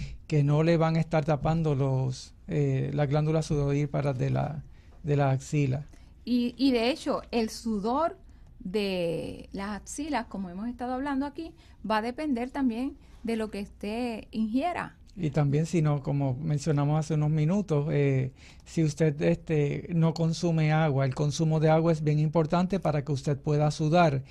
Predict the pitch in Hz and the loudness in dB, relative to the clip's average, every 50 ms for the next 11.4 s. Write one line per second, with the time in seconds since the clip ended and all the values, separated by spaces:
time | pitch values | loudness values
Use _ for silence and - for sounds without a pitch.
0 | - - - 214 196 190 - 156 151 156 151 - - 175 - - - 170 151 143 | -14 -8 -6 -6 -2 2 4 6 6 6 6 4 4 0 -6 -4 0 0 2 4
1 | 143 143 143 143 147 143 143 147 156 156 - - 160 151 156 160 156 - 160 139 | 4 4 4 4 4 4 4 4 2 2 2 2 4 4 4 4 2 2 0 -2
2 | - - 151 131 - - 202 196 170 151 139 143 135 - 151 139 143 147 156 165 | 0 0 -2 -2 0 0 2 2 2 2 0 0 -2 -2 0 0 0 2 2 2
3 | 165 165 160 - - - - - - - - - - 160 139 - 160 160 160 - | 2 2 -2 -4 -8 -16 -20 -18 -18 -18 -14 -6 -4 -4 -2 2 0 0 0 -2
4 | - - - - - 202 180 151 147 156 196 214 - 160 151 143 147 156 170 175 | -14 -20 -20 -18 -10 -4 -2 0 0 0 0 0 2 2 2 4 4 4 4 4
5 | 165 165 165 - 170 151 - - 160 165 165 156 147 147 160 - 160 147 143 143 | 4 2 2 2 0 -2 0 0 0 0 2 2 0 0 -2 -2 -2 0 0 0
6 | 135 135 135 135 - - - - - - - - - - - - - - 151 165 | 0 -2 -4 -6 -10 -14 -18 -20 -20 -20 -20 -20 -20 -20 -20 -20 -10 -4 0 2
7 | 165 160 170 170 170 170 170 156 - 151 151 143 160 156 160 170 170 170 175 175 | 4 4 2 2 2 2 0 2 2 0 0 2 4 6 6 6 4 2 0 0
8 | - 165 151 151 147 143 143 143 156 - - 165 151 156 156 160 180 165 180 175 | 0 2 4 4 4 2 0 -2 -4 -4 -2 0 2 4 4 4 2 2 2 2
9 | 165 170 165 - 160 160 180 196 185 151 139 139 147 143 165 196 202 196 196 - | 2 0 0 0 -2 0 0 0 0 0 0 -2 -2 -2 -2 -2 -2 -4 -4 -2
10 | 165 151 151 147 143 143 139 - 165 151 160 165 185 180 180 175 175 156 - 156 | 0 2 2 2 2 0 -4 -4 -2 0 2 2 2 0 2 0 0 0 0 0
11 | 156 151 160 165 175 180 180 | 2 4 4 4 2 0 -4